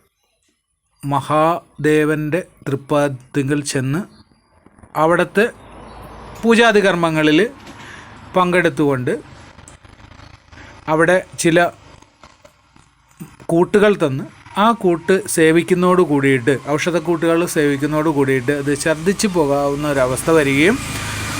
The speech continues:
ഭക്തജനങ്ങളിൽ ഒരുപാട് പേർക്ക് ഒത്തിരി അധികം ചെല്ലുന്നതിൽ, ഏഹ്, എല്ലാവർക്കും തന്നെ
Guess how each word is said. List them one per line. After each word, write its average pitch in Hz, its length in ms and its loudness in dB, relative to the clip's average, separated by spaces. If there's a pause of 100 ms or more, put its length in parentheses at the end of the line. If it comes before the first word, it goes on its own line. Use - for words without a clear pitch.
(600)
ഭക്തജനങ്ങളിൽ 214 640 6
ഒരുപാട് 214 460 6
പേർക്ക് 185 480 6
ഒത്തിരി 185 480 4
അധികം 202 340 4 (460)
ചെല്ലുന്നതിൽ, 190 600 4
ഏഹ്, 165 920 0
എല്ലാവർക്കും 170 680 2
തന്നെ 156 200 0